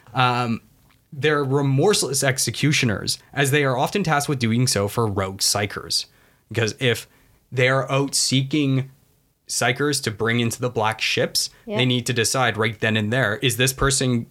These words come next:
Speaker 1: too dangerous to be kept alive even in the black ships? And they will just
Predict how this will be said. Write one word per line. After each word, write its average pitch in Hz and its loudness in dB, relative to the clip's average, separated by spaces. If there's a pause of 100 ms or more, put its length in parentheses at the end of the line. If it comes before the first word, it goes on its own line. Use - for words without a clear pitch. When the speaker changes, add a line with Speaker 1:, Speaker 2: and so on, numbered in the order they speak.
(180)
Speaker 1:
too 175 2
dangerous 147 0
to - -4
be 123 -2
kept 135 -2
alive 120 0
even 113 2
in 104 0
the 101 -2
black 110 -2
ships? 226 0
And 123 2
they 117 2
will 110 2
just 107 -2